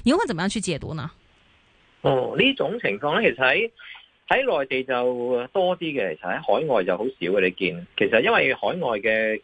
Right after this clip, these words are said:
Speaker 2: 嗰個公司呢，佢，首先我哋講一講大嘅，再講細嘅。即係大嘅呢，大嘅浪呢，因為佢哋有，即係，呃，防-，防止佢哋壟斷吖嘛，噉所以就好多時，呃，個平台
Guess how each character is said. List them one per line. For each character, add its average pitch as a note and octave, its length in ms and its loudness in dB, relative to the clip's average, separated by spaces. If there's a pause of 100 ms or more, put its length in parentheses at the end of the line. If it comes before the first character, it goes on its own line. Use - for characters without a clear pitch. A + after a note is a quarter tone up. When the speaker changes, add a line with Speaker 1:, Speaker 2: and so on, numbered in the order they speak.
Speaker 2:
嗰 A#2 100 -2
個 G2 600 0 (300)
公 D3+ 180 0
司 D3 160 -2
呢， C3 260 2
佢， F#2+ 340 0
首 C3 140 2
先 F3+ 100 0
我 C#3 80 4
哋 A#2 60 2
講 A#2 160 -2
一 - 40 -10
講 C3 120 -2
大 - 120 -2 (100)
嘅， F#2+ 180 -4
再 G#2 140 -4
講 G2+ 200 -8
細 F#2+ 120 0
嘅。 E2 160 0 (320)
即 F3 60 4
係 - 20 2
大 A#2+ 220 2
嘅 B2 120 2
呢， D#3 140 4
大 - 160 0
嘅 G#2+ 160 0
浪 G2+ 200 -2
呢， B2 140 -4
因 D#3 100 0
為 C3+ 120 2
佢 A2+ 100 -2
哋 G#2 140 2
有， G2 280 0 (400)
即 D3 60 2
係， G2+ 560 2 (100)
呃， G2+ 200 -8
防-， A#2+ 240 0
防 A#2 260 0
止 D#3+ 80 -6
佢 G3 100 0
哋 D3 120 2
壟 A2 180 -4
斷 F#2+ 160 0
吖 A2 100 -4
嘛， F#2 220 -4
噉 D3+ 100 -2
所 D#3 160 2
以 D3 80 2
就 A2+ 140 0
好 A2 140 -6
多 D3+ 180 -2
時， F2+ 320 -4 (340)
呃， G#2 120 0
個 - 80 2
平 G2 220 -2
台 G2 100 -4